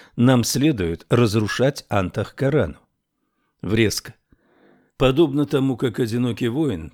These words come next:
преследуемый армией, ищет убежище в крепости, чтобы отрезать от себя врага,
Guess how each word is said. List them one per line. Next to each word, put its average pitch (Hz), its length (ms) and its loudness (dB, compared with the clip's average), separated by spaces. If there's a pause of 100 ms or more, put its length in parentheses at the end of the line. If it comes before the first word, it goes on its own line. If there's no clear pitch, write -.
преследуемый 95 840 -4
армией, 87 380 -6
ищет 110 600 -6 (300)
убежище 95 840 -4
в - 120 -20
крепости, - 580 -2
чтобы 95 440 -6 (280)
отрезать 117 640 -2
от 98 140 -8
себя 95 360 -6
врага, 92 420 -8